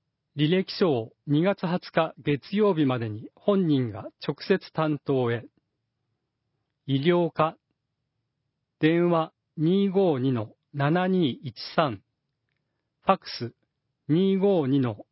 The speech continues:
七零四三。パートタイム事務補助。パソコン操作、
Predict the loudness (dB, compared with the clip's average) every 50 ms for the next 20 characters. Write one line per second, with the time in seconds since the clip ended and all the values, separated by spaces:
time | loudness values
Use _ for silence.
0 | _ -2 0 0 0 0 0 0 0 0 0 0 -2 -2 -4 -2 -2 -2 -4 -2
1 | -2 -2 -2 -2 -4 -10 _ _ _ _ _ _ _ _ _ _ _ _ _ _
2 | _ _ _ _ _ _ _ _ _ _ _ _ _ _ _ _ _ _ _ _
3 | _ _ _ _ _ _ _ 0 2 2 2 2 0 -4 -6 -2 0 0 0 0
4 | -2 -4 -6 -10 _ _ _ _ -4 -2 0 0 0 0 0 -2 -2 -2 -6 -10
5 | -10 _ _ _ _ _ _ _ _ _ _ _ _ _ _ _ _ _ _ _
6 | _ _ _ _ _ _ _ _ _ _ _ -2 -2 -2 0 0 -4 -2 0 -2
7 | 0 0 -2 -2 -2 -2 -2 -2 -4 -8 -14 -14